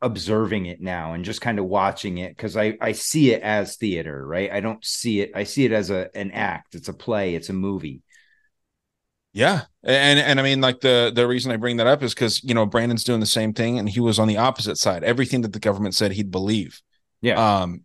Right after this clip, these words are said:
Speaker 2: and when, when we were younger, it used to not be like that. It was actually the opposite. So we've both, like, flip-flopped on several things as you grow up, and that happens as you grow up.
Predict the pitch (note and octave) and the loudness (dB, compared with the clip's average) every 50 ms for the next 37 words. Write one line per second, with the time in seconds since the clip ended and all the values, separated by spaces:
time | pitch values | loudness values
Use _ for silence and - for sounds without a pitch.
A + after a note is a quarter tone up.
0 | _ _ B2+ B2+ C#3 C#3 C#3+ C3+ B2 B2+ B2 B2+ A#2 B2+ B2 B2 C3+ C#3 B2+ A#2+ | _ _ 0 0 2 0 0 2 4 4 4 4 2 2 2 2 2 2 2 4
1 | C3 E3+ G#3+ G#3+ E3+ B2+ A2+ B2+ D#3+ D#3+ - C#3 B2 A2+ G#2+ - D#3 G3 B3 A#3+ | 4 4 6 6 4 2 4 2 0 0 2 2 2 0 0 0 0 2 2 2
2 | D3 - - D#2+ B1+ B1 F#2+ F#2 A2+ - D3 D3 - - B2+ G#2+ G2+ - _ - | 2 0 -2 -4 -4 -4 -2 0 2 2 2 2 2 2 2 0 0 -2 _ -4
3 | A2 G#2+ A#2+ - F#3+ - B2+ - - G2 D2 - - A#2 A2 C3 G3+ A#3 - - | -2 2 2 2 2 2 0 0 0 0 0 0 0 2 2 2 0 0 0 2
4 | - F3 E3+ C#3+ - B2+ A2 G2+ - - - - D3+ - - - - - - A#2+ | 6 6 6 6 4 2 -2 -2 -6 -10 -2 0 0 0 0 -4 -10 -8 -4 -2
5 | A#2 A2+ A2+ - - - B2 A#2+ A#2 A2 - - E3 F3 G3 - - D3 C3 - | 0 0 0 -2 -4 -4 -4 -4 -2 0 0 2 2 2 2 2 0 0 0 0
6 | D#3 D3+ D3 C3 A#2 - - A#2 B2 B2 A#2+ - B2+ A#2+ G#2 A#2 A2+ A#2 A#2 F3 | -2 0 0 0 0 0 2 2 4 2 2 0 -2 0 2 4 4 4 4 2
7 | F3 F3 C3+ G2+ G2 G2+ G2 G2 - A#2+ B2+ B2 - G#2+ G2+ F#2+ G2+ G2 - G#2 | 0 0 0 0 0 0 0 0 0 0 0 0 0 -2 -2 -2 -2 -2 0 2
8 | G2+ F#2+ F#2 F2+ G2 A2+ A2 | 2 2 0 0 -2 -4 -6